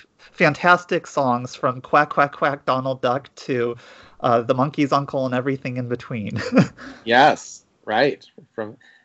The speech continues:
Speaker 2: and, and every, everything from The Bells of Notre Dame to, oh my gosh, uh, Star Spangled Man. So great, great, unusual, unexpected choices, and I love them all.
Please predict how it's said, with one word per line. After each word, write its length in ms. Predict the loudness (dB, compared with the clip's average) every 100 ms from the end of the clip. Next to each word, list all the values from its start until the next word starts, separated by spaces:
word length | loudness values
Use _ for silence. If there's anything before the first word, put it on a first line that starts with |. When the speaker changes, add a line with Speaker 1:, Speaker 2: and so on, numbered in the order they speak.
| -10
Speaker 2:
and, 360 | -10 -10 -14 -10
and 340 | -10 -8 -14 -18 -8
every, 280 | -4 -4 -2
everything 500 | 0 2 2 0 -4
from 440 | -4 -4 -4 -10 -14 _ _ _
The 80 | 0
Bells 320 | 2 2 0
of 60 | -4
Notre 260 | -2 -2
Dame 440 | 0 -2 -2 -6 -12 _ _ _
to, 540 | -6 0 0 0 -4 -10 -8
oh 160 | -4 -2
my 180 | -4 -2
gosh, 540 | 2 2 2 -4 -8 -10
uh, 300 | -2 0 0 -4 _ _ _ _ _ _ _ _
Star 340 | -18 0 2 2
Spangled 440 | 0 -4 -2 -6
Man. 340 | -6 -8 -10 -10
So 400 | -6 -4 -4 -8 _ _ _ _ _ _
great, 440 | 0 2 2 -4
great, 320 | -4 -2 -2 -6 _ _ _ _
unusual, 960 | -10 -6 -4 -4 -2 0 2 2 0 -2
unexpected 960 | -6 -8 -4 -2 -2 -2 -2 -2 -6 -20 _ _ _ _ _
choices, 480 | 0 2 2 -4 -8
and 120 | -6
I 80 | -4
love 260 | -2 -2 -4
them 160 | -4
all. 320 | 0 0 -2